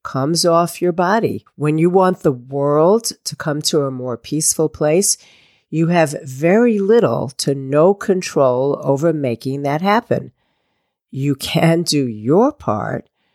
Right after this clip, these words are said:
but most times your actions alone won't give you that control you want, at least not very quickly. So what can you control? What are your choices?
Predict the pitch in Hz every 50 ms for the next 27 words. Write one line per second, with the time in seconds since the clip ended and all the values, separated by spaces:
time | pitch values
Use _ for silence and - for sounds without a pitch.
0 | _ _ _ _ _ _ _ _ _ 185 180 175 180 208 226 262 - - - -
1 | 214 185 185 190 185 - - 160 135 - - 139 139 147 - - - 185 175 170
2 | - 180 165 147 143 135 127 120 117 120 127 - _ _ _ _ _ _ - -
3 | 135 147 165 175 190 214 233 226 - - 151 143 131 123 123 135 139 123 123 120
4 | 120 - - 131 127 - - 131 117 117 120 117 117 127 131 156 180 185 151 104
5 | - 131 - 139 147 131 - 156 190 214 214 180 - - - - 156 151 147 135
6 | - 147 131 123 117 113 - - 147 127 - _ - - - - _ _ _ _
7 | _ _ _ - - - 214 190 180 180 175 - - 170 196 214 233 - - -
8 | - - 208 214 214 180 151 139 131 - - 131 117 - - - 123 104 107 110
9 | 107 117 139 165 170 - - - 160 156 160 156 151 151 131 127 117 110 - -
10 | - 113 104 101 107 - - - - - - - - -